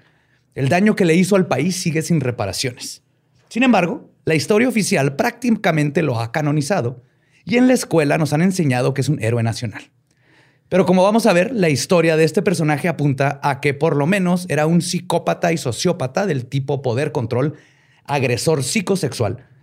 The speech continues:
y solo porque sus crímenes ocurrieron durante una guerra, no se categorizó como un asesino serial. Hoy les voy a contar sobre el villano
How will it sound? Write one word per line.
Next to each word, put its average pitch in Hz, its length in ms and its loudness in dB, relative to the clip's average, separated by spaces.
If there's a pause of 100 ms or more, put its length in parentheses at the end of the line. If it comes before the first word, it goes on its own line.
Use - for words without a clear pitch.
(320)
y 196 140 0
solo 202 380 4
porque 139 240 -2
sus 135 200 -2
crímenes 170 420 0
ocurrieron 143 420 0
durante 147 340 2
una 214 200 2
guerra, 123 420 -4 (260)
no 175 160 2
se 180 160 2
categorizó 165 680 0
como 139 180 0
un 135 80 2
asesino 117 400 -2
serial. 107 300 -8 (600)
Hoy 147 160 -2
les 151 140 2
voy 151 180 4
a 147 100 0
contar 185 520 -2
sobre 139 340 2
el 123 100 0
villano 156 640 -2